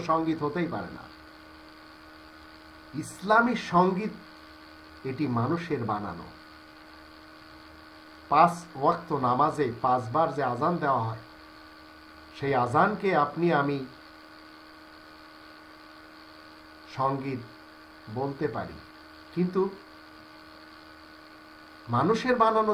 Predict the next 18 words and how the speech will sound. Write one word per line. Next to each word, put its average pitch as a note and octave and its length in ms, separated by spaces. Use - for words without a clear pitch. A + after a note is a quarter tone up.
যত F#3+ 140
ইসলামী C#3 380
সঙ্গীত A#2 300
রয়েছে, A2 280
সেগুলি C#3 340
ইসলামের D#3 520
অন্তত F#2 280
না। D2+ 80
কিন্তু C#3 200
দাজ্জালদের, D3+ 600
হিজবুত C3 400
তাওহীদের D3 440
ফেরেববাজ E3+ 500
ইমাম F3 220
সঙ্গীত F#3 420
শাস্ত্র D#3+ 420
দিয়ে C#3 140
মানুষকে B2+ 400